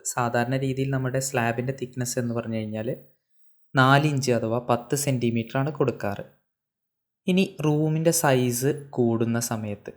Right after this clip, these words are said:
അതുപോലെ തന്നെ സ്ട്രക്ചറിൽ വരുന്ന ലോഡ് കൂടുന്ന സമയത്തെല്ലാം നമ്മളുടെ സ്ലാബിൻ്റെ തിക്നെസ് പന്ത്രണ്ട് സെന്റിമീറ്റർ അഥവാ അഞ്ച് ഇഞ്ച്, അതല്ലെങ്കിൽ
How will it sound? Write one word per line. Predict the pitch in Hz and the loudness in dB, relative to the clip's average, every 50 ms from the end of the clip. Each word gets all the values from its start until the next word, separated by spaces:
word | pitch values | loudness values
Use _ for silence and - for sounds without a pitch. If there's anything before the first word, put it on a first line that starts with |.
| _ _ | _ _
അതുപോലെ | - 165 170 160 165 160 151 156 | -6 -4 0 2 4 4 4 2
തന്നെ | - 156 151 160 | 0 -2 -2 -2
സ്ട്രക്ചറിൽ | 165 - - 147 135 139 139 - - 151 147 151 151 | -4 -2 0 0 0 0 -2 -2 -2 0 0 2 2
വരുന്ന | 147 139 131 123 120 120 123 120 | 4 4 4 4 2 0 0 0
ലോഡ് | 117 113 113 117 117 123 127 135 135 | 0 0 2 4 4 4 4 2 0
കൂടുന്ന | 139 127 117 110 110 113 110 110 | 0 0 -2 -2 -2 -2 -4 -6
സമയത്തെല്ലാം | - - 113 113 110 107 104 - - 107 110 117 120 - - | -6 -6 -8 -8 -8 -8 -8 -6 -6 -4 -4 -6 -8 -8 -6
നമ്മളുടെ | 139 131 123 123 117 120 131 | -4 -4 -2 -2 -2 -4 -4
സ്ലാബിൻ്റെ | - - 131 120 117 117 117 117 117 123 120 | -4 -4 -4 -4 -4 -4 -4 -6 -6 -6 -6
തിക്നെസ് | - 127 117 120 - 113 107 - - - - - - _ _ _ _ _ _ _ _ _ _ - | -6 -8 -8 -8 -8 -8 -8 -6 -6 -6 -8 -8 -10 _ _ _ _ _ _ _ _ _ _ 0
പന്ത്രണ്ട് | 135 127 127 127 127 139 139 143 143 151 | 2 2 2 4 4 4 4 4 2 2
സെന്റിമീറ്റർ | 139 - 147 131 120 117 113 110 107 104 104 104 - - - - - _ _ - | 0 0 0 0 0 0 0 0 -2 -2 -4 -6 -6 -10 -12 -12 -12 _ _ -2
അഥവാ | 127 123 123 113 120 127 135 - | -2 0 0 0 0 -2 -4 -2
അഞ്ച് | 139 131 123 123 127 131 135 135 143 | -2 -2 0 0 0 -2 0 0 -2
ഇഞ്ച്, | 127 117 113 113 117 - - - | -2 -2 -2 -4 -6 -6 -6 -4
അതല്ലെങ്കിൽ | - 127 123 123 117 120 117 113 113 135 | -4 -2 0 0 0 0 -2 -2 -2 -4